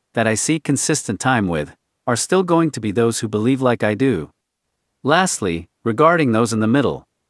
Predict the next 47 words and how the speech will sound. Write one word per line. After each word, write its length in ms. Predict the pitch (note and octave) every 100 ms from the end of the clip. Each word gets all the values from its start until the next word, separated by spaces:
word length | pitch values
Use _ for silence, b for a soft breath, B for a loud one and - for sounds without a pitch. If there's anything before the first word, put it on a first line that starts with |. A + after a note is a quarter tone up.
| _
what 160 | B2+
if 100 | D#3+
someone 320 | - E3+ D#3 G2
is 120 | F2+
more 300 | A2+ B2+ C#3+
or 60 |
less 300 | B2 E2+ -
receptive 520 | G2 - C#3 - F#2 -
to 80 |
the 100 | F2+
gospel 440 | G2+ A#2+ A#2+ - F2+
than 160 | F#2
others? 420 | B2 G#2 D2 - - _ _ _ _ -
Well, 300 | C3+ C#3+ C#3+
based 340 | E3 F#3+ -
on 100 | D#3+
the 60 | B2
time 280 | - C#3+
scale 420 | C#3+ - C#3 B2 G2
that 160 | -
you 80 | G2
find 320 | - C#3 B2+
in 100 | G#2
the 60 | F2+
Bible, 540 | F#2 B2 A#2+ D2+ C#2 _ _ _
I 80 | A2
would 180 | A#2+ C#3
submit 380 | - A#2+ E3 F3+
this 180 | A2+ -
principle. 600 | - D#3 - - C#2 - _ _ _
The 80 | G#2+
more 200 | A2 C3
receptive 480 | A#2+ - D#3 - -
someone 360 | - A#2 G2
is 100 | F2+
to 80 | -
the 100 | F#2+
gospel, 600 | E2+ A#2+ C3 - D#2 C#2+ _ _ -
the 100 | A2+
more 200 | C#3+ D3+
time 340 | - D3+ A2+
I'm 120 | G#2
willing 280 | A#2 C#3+ C3+
to 120 | -
devote 360 | G#2+ F#2 C3 C#3+
to 100 | E2+
them. 240 | D2 C2+